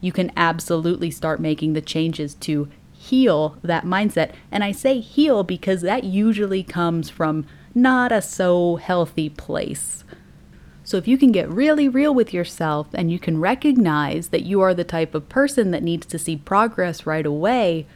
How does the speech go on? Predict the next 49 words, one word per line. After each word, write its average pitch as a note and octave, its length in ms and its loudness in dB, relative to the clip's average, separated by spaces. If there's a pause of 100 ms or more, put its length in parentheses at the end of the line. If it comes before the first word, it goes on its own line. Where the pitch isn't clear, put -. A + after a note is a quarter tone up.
(300)
you E3+ 100 -4
gotta E3 260 -2
give F#3+ 200 -2
yourself F3 420 0
a E3 60 -2
little E3+ 180 0
bit E3 140 0
of D#3 80 -4
grace, F#3+ 320 0
sister. C#3+ 560 -4 (440)
I F#3+ 160 2
know G#3 400 4
that E3+ 180 -4
you F3 140 -6
want E3+ 320 -4
to F3+ 80 -6
be E3 140 -4
the D3 100 -4
best. C#3+ 520 -6 (280)
I F3+ 140 0
know E3 340 2
that A3+ 100 -2
you're E3+ 220 -2
a D#3+ 40 -2
high D#3+ 220 -2
achiever D#3+ 720 -2 (200)
and D#3+ 140 -2
that D3+ 100 -2
you F#3+ 140 -2
will F#3 100 0
stop E3 320 -4
at - 120 -2
nothing D#3+ 560 0
to E3+ 180 -4
reach E3+ 300 -6
your D#3+ 160 0
goals. D#3 500 -2 (280)
So F#3 140 0
why F#3+ 240 2
is A#3 280 2
it E3 260 2
that F3+ 140 0
when F3 100 0
it F3 100 -2
comes F3 220 -2
to - 140 -6
your D3+ 80 0
personal A3+ 560 2
goals D3+ 440 0